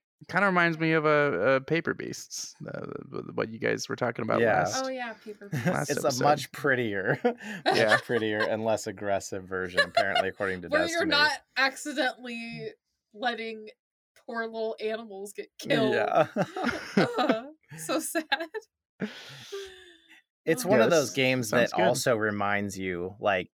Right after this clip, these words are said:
Speaker 2: V R can be more than shooters and
Speaker 3: Yes.
Speaker 1: Right.
Speaker 2: action. Like,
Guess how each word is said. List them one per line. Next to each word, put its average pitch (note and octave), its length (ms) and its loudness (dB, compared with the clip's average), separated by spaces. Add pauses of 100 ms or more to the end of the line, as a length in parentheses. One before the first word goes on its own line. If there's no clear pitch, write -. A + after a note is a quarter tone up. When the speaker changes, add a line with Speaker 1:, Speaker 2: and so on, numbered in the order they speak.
Speaker 2:
V A2 220 0
R F#2+ 240 4
can G2 160 -8
be F#2 140 -6
more E2+ 240 -6
than E2 160 -12
shooters D#2+ 680 -8 (200)
and - 100 -6
Speaker 3:
Yes. - 180 -4
Speaker 1:
Right. - 200 -2
Speaker 2:
action. - 180 -10
Like, C#2 300 -6